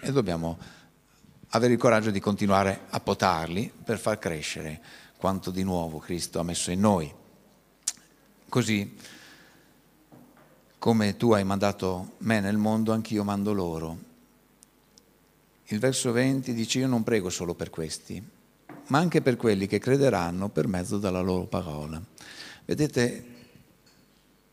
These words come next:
il Vangelo viene tramandato di generazione in generazione attraverso la parola di Gesù Cristo.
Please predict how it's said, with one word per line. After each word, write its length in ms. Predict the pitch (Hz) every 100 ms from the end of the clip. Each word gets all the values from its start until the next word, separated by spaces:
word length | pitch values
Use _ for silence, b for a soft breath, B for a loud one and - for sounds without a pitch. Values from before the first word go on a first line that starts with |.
| _ _ _ _ _ _ _ _
il 180 | 139 156
Vangelo 480 | 160 143 113 95 101
viene 220 | 117 113
tramandato 960 | - 139 151 156 202 208 208 180 180 -
di 120 | 156
generazione 580 | 127 131 127 135 185 185
in 60 | 139
generazione 880 | 120 117 117 117 156 185 202 226 226 - - - _ _ _ _ _ _ - -
attraverso 880 | 113 143 143 85 76 - 78 78 110 - _ _ _ -
la 100 | -
parola 340 | - 87 85
di 80 | 82
Gesù 240 | 80 85 82
Cristo. 460 | 78 76 - -